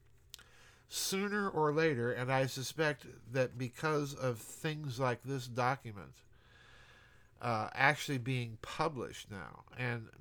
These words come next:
made available, and more and more Germans looking at it and discussing it, sooner or later, what's going to happen is you're going to drive Germany out of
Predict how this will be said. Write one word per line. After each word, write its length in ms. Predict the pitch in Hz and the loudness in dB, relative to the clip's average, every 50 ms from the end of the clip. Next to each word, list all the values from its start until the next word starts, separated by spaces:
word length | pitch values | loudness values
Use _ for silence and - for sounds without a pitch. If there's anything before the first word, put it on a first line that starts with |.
| 117 117 | -8 -4
made 300 | 127 131 139 147 143 135 | -2 0 0 0 0 0
available, 600 | 123 113 135 131 139 131 113 98 101 95 92 - - | 0 2 2 2 2 2 0 -2 -2 -4 -4 -4 -4
and 340 | - 120 117 117 110 110 110 | -2 0 0 0 -2 -4 -4
more 240 | 117 127 131 131 131 | -2 0 0 0 0
and 120 | 127 120 | 0 -2
more 200 | 117 113 113 117 | 0 0 0 0
Germans 520 | 104 98 123 131 135 131 120 113 104 104 104 | 0 0 -2 -2 0 -2 -2 -4 -6 -6 -4
looking 400 | 117 131 139 - 151 139 120 101 | -2 -4 -4 -4 -6 -6 -4 -4
at 240 | 107 101 98 98 | -4 -4 -2 -2
it 120 | 110 113 - | -2 -4 -4
and 200 | - 113 107 101 | -6 -6 -6 -6
discussing 640 | 107 104 - - - 143 143 143 139 - 117 87 80 | -6 -6 -6 -4 -2 0 0 0 0 -4 -8 -8 -10
it, 100 | 71 - - - - - - - - - - - - - | -14 -16 -18 -20 -20 -20 -20 -20 -20 -20 -20 -20 -20 -8
sooner 520 | - - - - 196 208 226 220 220 208 | -4 -2 0 2 2 2 2 2 2 2
or 280 | 196 - 143 151 143 143 | 2 2 4 4 4 4
later, 600 | 135 135 139 139 147 139 113 101 98 101 110 - - - - - - - | 6 6 6 6 6 4 2 0 -2 -2 -4 -6 -10 -16 -18 -20 -14 -4
what's 280 | - 139 135 135 135 131 | 0 2 2 2 0 -2
going 340 | 127 143 143 147 147 147 | -4 -2 -2 -2 -2 -2
to 80 | 135 131 | -2 -2
happen 440 | 120 131 127 120 110 - 110 113 - - | 0 2 0 0 0 -2 -6 -8 -6 -4
is 160 | 123 113 110 | -4 -2 -2
you're 100 | 123 123 | -2 -4
going 420 | 113 113 127 131 143 143 147 143 127 | -4 -4 -2 -2 -2 -2 -2 -4 -6
to 100 | - 131 | -8 -2
drive 440 | 117 131 123 123 120 123 113 107 | 2 4 4 6 6 4 2 0
Germany 580 | 98 117 127 131 131 123 117 110 107 107 110 - - _ | -2 -4 -2 -2 0 -2 -2 -4 -4 -6 -8 -10 -10 _
out 440 | - 123 131 135 143 127 - - - - - - - | 2 4 4 4 4 2 -2 -6 -12 -16 -14 -6 -2
of 520 | 123 127 120 113 101 95 98 92 - - | 0 2 2 2 2 0 -4 -6 -12 -16